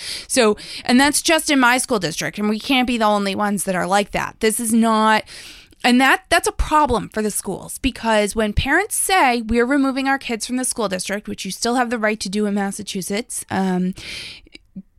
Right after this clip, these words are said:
to their chagrin on Beacon Hill, a lot of them, they hate that parents can do this. But when you go to the school, you have to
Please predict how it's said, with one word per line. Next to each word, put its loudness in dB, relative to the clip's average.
to 2
their 4
chagrin 0
on 0
Beacon -4
Hill, -2
a -4
lot -4
of -10
them, -4
they -6
hate -6
that -8
parents -4
can -6
do -4
this. -4
But 0
when 2
you 0
go 4
to 0
the -2
school, -4
you -2
have -2
to -4